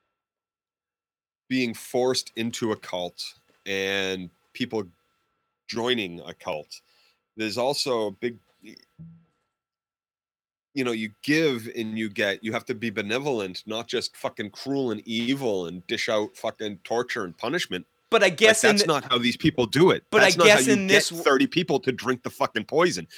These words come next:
Speaker 1: You promise them everything. You give them everything. You give them hope. You give them life. You give them encouragement. You give them the promise of the, of the promised land. And you, you make them feel it through the love of, that you bestow upon them.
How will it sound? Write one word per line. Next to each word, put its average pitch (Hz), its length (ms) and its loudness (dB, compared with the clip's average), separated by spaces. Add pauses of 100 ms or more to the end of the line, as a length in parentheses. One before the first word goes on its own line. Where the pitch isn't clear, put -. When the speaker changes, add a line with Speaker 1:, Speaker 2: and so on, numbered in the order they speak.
(140)
Speaker 1:
You 170 80 -2
promise 151 500 -4
them 135 220 -6
everything. 131 460 -2
You 101 180 -6
give 139 180 -2
them 123 220 -4
everything. 156 380 0
You 107 100 -8
give 95 220 -4
them 107 140 -2 (280)
hope. 165 380 4
You 131 100 0
give 110 220 -2
them 110 180 0
life. 139 420 2
You 127 100 0
give 123 220 -2
them 113 140 -2
encouragement. 147 800 2 (160)
You 151 120 -2
give 151 260 -2
them 135 140 -6
the 127 60 -6
promise 147 560 -4
of 117 140 -6
the, 110 80 -12 (240)
of 107 140 -2
the 113 80 -2
promised 151 640 4
land. 123 640 4 (280)
And 139 260 2
you, 165 440 0
you 139 160 -2
make 139 520 -2
them 165 200 -2
feel 196 580 2
it 175 100 0
through 160 360 2
the 135 120 2
love 139 380 2
of, 135 140 -2
that 127 180 -2
you 123 120 -4
bestow 127 520 -2
upon 135 480 -2
them. 82 360 -2